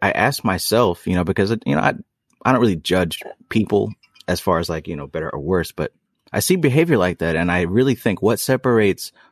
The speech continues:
what we call us humans from animals, right? Because animals are unconscious of their behaviors. They just do.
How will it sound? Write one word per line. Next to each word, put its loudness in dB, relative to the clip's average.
what 2
we 2
call 2
us 0
humans -2
from -4
animals, 0
right? 0
Because 0
animals 2
are 2
unconscious -2
of -4
their -2
behaviors. -2
They 2
just -2
do. 0